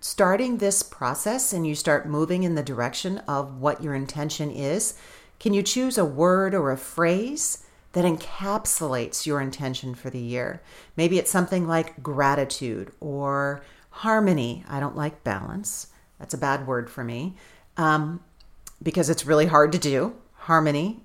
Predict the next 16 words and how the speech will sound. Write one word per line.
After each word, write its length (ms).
is 240
something 600
that 160
is 100
a 60
little 200
more 180
doable. 440
Maybe 260
it's 120
wellness. 760
For 180
me, 400
it 120
is 160
authenticity. 1000